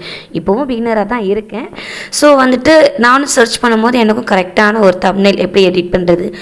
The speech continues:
அப்படிங்கிறத வந்துட்டு யாருமே வந்துட்டு நல்ல ஒரு ஃபுல்லா வந்து சொல்லித் தரல. எப்படின்னா, நம்ம ஃபஸ்ட்டு ஸ்டேஜில் இருக்கோம்னா, அது என்ன ஏதுங்கிறது வந்துட்டு கிளியரா சொல்லல. அ,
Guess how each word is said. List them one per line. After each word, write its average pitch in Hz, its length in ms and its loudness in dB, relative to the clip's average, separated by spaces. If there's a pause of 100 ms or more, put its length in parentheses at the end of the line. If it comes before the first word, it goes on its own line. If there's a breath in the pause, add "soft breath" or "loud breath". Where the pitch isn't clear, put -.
(340 loud breath)
அப்படிங்கிறத 208 500 2
வந்துட்டு 220 260 -2
யாருமே 214 360 0
வந்துட்டு 214 320 -4
நல்ல 247 380 2 (140)
ஒரு 196 180 4 (760 loud breath)
ஃபுல்லா 285 360 4 (100)
வந்து 240 220 0
சொல்லித் 214 260 2
தரல. 175 280 2 (460)
எப்படின்னா, 233 400 0
நம்ம 254 140 2 (100)
ஃபஸ்ட்டு 208 360 -2
ஸ்டேஜில் 214 480 2
இருக்கோம்னா, 175 340 0 (520 loud breath)
அது 202 100 0 (140)
என்ன 240 200 2 (280)
ஏதுங்கிறது 214 420 4
வந்துட்டு 240 180 0 (120)
கிளியரா 269 460 4 (100)
சொல்லல. 202 260 6 (640 loud breath)
அ, - 20 6